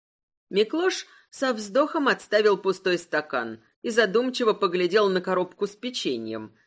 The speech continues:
явно раздумывая, стоит ли сунуть пару штук в карман, или все же это не совсем чтобы удобно. «Возьми»,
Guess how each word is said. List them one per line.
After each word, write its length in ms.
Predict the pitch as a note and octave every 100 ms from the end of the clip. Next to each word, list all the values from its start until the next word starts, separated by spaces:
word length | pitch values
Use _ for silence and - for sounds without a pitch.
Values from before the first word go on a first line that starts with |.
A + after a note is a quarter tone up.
| _ -
явно 440 | B3 C4 A#3 A#3+
раздумывая, 840 | A#3+ A#3 F#3+ F#3+ C#3+ C3 C3+ B2+ _ _
стоит 480 | - E4 F4 E4+
ли 100 | B3+
сунуть 460 | B3 - B3+ A3 -
пару 220 | A3 F#3+
штук 300 | F#3 - B3
в 120 | -
карман, 520 | - C4+ D4 C#3+ B2+ - _ _
или 280 | - A#3+ A#3
все 340 | - - B3+
же 140 | A3+ A#3
это 340 | A3 A3+ A3
не 280 | G#3+ G#3+ G#3+
совсем 540 | G3 G3+ - A3+ G#3
чтобы 440 | F#3 - G3+ F#3 A3+
удобно. 600 | A3+ D3+ - A2+ G#2+ G#2 _ _ _ _ _ _
«Возьми», 720 | G3+ B3 A#3 A#3 A3+ E3+